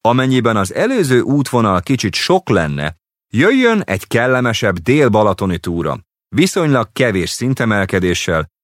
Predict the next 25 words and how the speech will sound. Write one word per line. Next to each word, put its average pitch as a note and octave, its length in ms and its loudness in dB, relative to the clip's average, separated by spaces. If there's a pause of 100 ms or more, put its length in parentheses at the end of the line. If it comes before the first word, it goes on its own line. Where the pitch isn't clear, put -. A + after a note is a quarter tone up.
(100)
a - 40 -6
maga D3+ 520 2
körülbelül G2+ 540 2
harmincöt A2 680 0
kilométerével. D2 1040 -4 (720)
Az G#2 160 -6
út E3+ 260 -4
forgalma A2+ 540 2
elég G#2 480 -2
kicsi, F2 540 -6
így A2+ 240 2
akár A#2 320 0
nagyobb F3+ 340 0
gyerkőcök A2 560 0
is F2+ 120 -4
csatlakozhatnak A2+ 880 -2
a C3+ 40 0
téli G2+ 400 0
tekeréshez. C#2 880 -6 (800)
Három C#3 420 0
megye G2+ 300 2
határán, D#2 760 -4 (280)
Mezőföld A#2+ 760 0 (200)
és G#2+ 340 -2
Somogyország. C#2 1080 -4